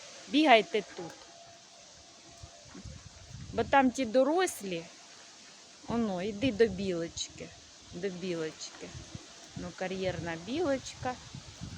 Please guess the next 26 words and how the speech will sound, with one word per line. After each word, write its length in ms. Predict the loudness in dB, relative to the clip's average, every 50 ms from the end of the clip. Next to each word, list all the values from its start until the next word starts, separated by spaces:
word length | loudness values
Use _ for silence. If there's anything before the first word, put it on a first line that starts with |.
| 0 0 0 0 -4 -8 -12 -12 -14 -18 -14 -10 -10 -8 -6 -6 -6
Ідіть. 540 | -6 -6 -6 -6 -6 -4 -2 0 0 0 0 0 -2 -4 -6 -6 -6 -4 -2
Щось 260 | 0 2 4 6 6
у 40 | 6
нас 220 | 8 8 6 6
з 140 | 4 0 0
цими 260 | 2 2 4 4 2
собачками. 960 | 2 2 0 2 6 6 6 6 6 2 -4 -2 0 0 0 0 -2 -4 -4 -6 -10 -16 -18 -18 -20 -20 -20 -20 -20 -20 -20 -20 -20 -20 -20 -20 -20 -4 4
Чарочку 640 | 10 12 12 12 12 10 8 4 2 -4 -2 -2
взяв 340 | 0 2 6 8 8 8 6
військовий 1000 | 4 -2 -4 -4 -6 -8 -8 -4 0 0 2 2 2 2 0 0 0 -2 -8 -14 -18 -20 -14 -10
і 140 | -6 -6 -4
щось 280 | -4 -4 -4 -4 -2
мовчить. 760 | 0 2 2 2 0 -4 -8 -6 -4 -2 -2 -2 -4 -6 -6
Я 220 | 0 2 4 6 6
його 200 | 4 2 0 -2
не 140 | -2 -2 -4
турбую. 720 | -4 -4 -4 -4 -4 -4 -4 -2 0 0 0 0 -2 -4 -6 -8 _ _ _ _ _ -20 -20 -20 -20 -20 -20 -20 -14 -8
Може, 300 | -6 -4 -4 -2 -2 -4
передумав, 800 | -4 -2 -4 -2 -2 -2 -4 -2 -2 0 2 2 2 2 2 2
може, 340 | 0 -2 -2 -2 -4 -6
стан 320 | -8 -8 -6 -4 -4 -4 -4
здоров'я 560 | -6 -4 -4 -2 0 0 0 0 2 2 2
не 140 | 2 0 -2
дозволяє 720 | -2 -4 -6 -6 -6 -4 -4 -2 0 2 2 2 2 2 0
її 140 | 0 -4
забрати. 800 | -4 -4 -4 -6 -4 -4 -2 -2 0 0 -2 -4 -8 -14 -14 -14